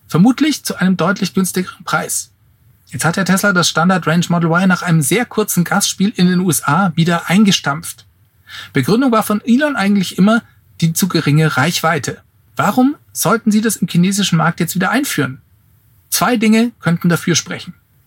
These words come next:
Erstens wäre da mal ein niedrigerer Einstiegspreis,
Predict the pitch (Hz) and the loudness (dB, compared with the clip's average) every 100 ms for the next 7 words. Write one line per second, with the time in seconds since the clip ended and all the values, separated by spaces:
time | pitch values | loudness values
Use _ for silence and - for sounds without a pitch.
0 | _ 196 233 262 - 196 196 180 196 185 | _ -2 0 0 0 0 2 2 0 2
1 | 190 185 - 175 156 147 160 - 196 - | 2 2 -2 -2 -2 -2 -2 2 2 2
2 | 202 165 - 135 - - - | -2 -6 -4 -4 -4 -8 -12